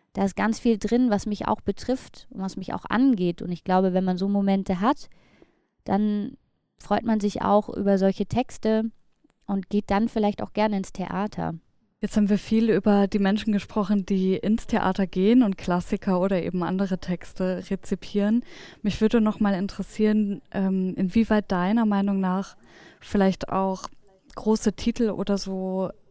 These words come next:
Speaker 2: auf den Spielplan finden, weil sie sich vielleicht gut verkaufen lassen.
Speaker 1: Wir sind ja nicht an der Spielplankreation beteiligt und mehr kriegen wir es beim Jungen Schauspielhaus mit, dass man da immer schon merkt, die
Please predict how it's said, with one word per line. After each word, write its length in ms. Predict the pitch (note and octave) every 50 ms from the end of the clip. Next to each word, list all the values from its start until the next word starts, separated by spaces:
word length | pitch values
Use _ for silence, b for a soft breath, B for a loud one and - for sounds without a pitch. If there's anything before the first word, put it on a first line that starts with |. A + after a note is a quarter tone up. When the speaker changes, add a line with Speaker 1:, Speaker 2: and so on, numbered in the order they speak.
| _ _ _ _ _ _
Speaker 2:
auf 180 | - G3+ G#3
den 160 | - - G#3 F#3
Spielplan 440 | - - A#3 A3+ - - G#3 G3
finden, 480 | F#3+ - A#3 - G#3 F#3+ F#3+ G#3 G3 F3
weil 200 | F#3 F3 G3 A3
sie 140 | G#3+ - G3
sich 180 | - G3+ -
vielleicht 280 | - - F#3+ F3+ E3 -
gut 180 | - G3+ - -
verkaufen 600 | - F#3+ - - F#3+ F#3+ G#3 G3 - - F3+ E3
lassen. 440 | E3 D#3 D#3 - - E3 F3 F3 b b b b b b b _ _ _ _ _ _ _ -
Speaker 1:
Wir 340 | - G3 F#3+ G3+ A3+ B3 A#3
sind 280 | A#3 A#3+ A3+ G3+ -
ja 100 | A3 G#3
nicht 240 | G#3 G#3+ A3+ A3 -
an 100 | - G3
der 120 | G3 F#3+
Spielplankreation 1500 | F#3 - - - G#3+ A#3+ - - - G#3+ G#3 G3+ G#3 G#3 G#3 - - - G3 F#3+ F#3 - - - - G#3 A3 B3+ C#4 C#4+
beteiligt 1000 | C4+ C4+ - - - C4+ B3+ C4 C4+ C#4 C#4 C#4 D4 D4+ D4+ - - - - - -
und 340 | - G#3 G#3+ G#3+ G3 - - - _ _ _ _ _ _ _ _ _ _
mehr 360 | - G#3+ G#3 G#3 G#3 G#3+ A3
kriegen 260 | A3+ - - A#3+ A3+ A#3
wir 60 | A3
es 80 | G#3
beim 200 | - G3+ G3+ G3
Jungen 200 | G3 G#3 A#3 C4+
Schauspielhaus 720 | C#4 - - A#3+ B3+ - - - B3 A#3 A#3+ A#3+ B3 - -
mit, 280 | A#3+ A#3+ B3+ B3+ - b b b b b b b b b b
dass 140 | - - -
man 160 | G3+ G3+ G3
da 260 | F#3 G3 G3+ G#3 A3+ A#3
immer 180 | A#3 A3+ A3
schon 340 | G#3+ - G#3+ G#3+ A3+ A#3 A3+
merkt, 360 | A3 G#3+ G#3+ A3 G#3+ - -
die 100 | G3+ G3+